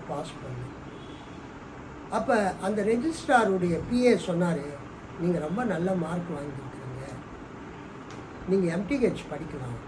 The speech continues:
அதுக்கு ஒரு எக்ஸாம் எழுதணும், எம் டி ஹெச் குவாலிஃபையிங் எக்ஸாம்னு.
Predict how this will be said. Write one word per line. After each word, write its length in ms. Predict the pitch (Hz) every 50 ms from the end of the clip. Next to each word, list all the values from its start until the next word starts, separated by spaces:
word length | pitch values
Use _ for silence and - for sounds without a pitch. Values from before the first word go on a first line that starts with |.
| - - - - - - - - - - - - - - - - - - - - - - - - - - - - - - - - -
அதுக்கு 280 | 170 214 233 - 233 202
ஒரு 100 | 180 175
எக்ஸாம் 440 | 180 180 - - 285 277 269 254 202
எழுதணும், 480 | 180 180 185 180 170 156 151 139 127 - - -
எம் 160 | 170 196 175
டி 100 | 240 226
ஹெச் 280 | 196 226 247 262 - - - - - - - - - - - -
குவாலிஃபையிங் 680 | 196 208 240 269 269 220 - - 208 190 185 175 170 170 - - - - - - - - - - - -
எக்ஸாம்னு. 600 | 175 175 165 - 180 180 170 165 156 143 143 165